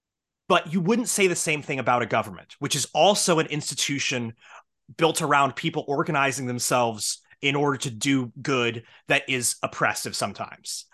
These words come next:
and oppressive a lot of times." And it's like, your question is, like, c-, you know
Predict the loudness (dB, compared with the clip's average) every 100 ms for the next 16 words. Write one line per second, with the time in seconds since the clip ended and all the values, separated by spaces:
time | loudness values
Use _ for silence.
0 | -2 -2 0 -2 -2 4 6 6 2 0
1 | -2 -10 -16 -16 -20 -20 -2 2 4 2
2 | -2 -16 -20 -20 -4 -2 0 2 2 0
3 | -2 -2 -4 -4 -4 -6 -12 -8 -4 -4
4 | -6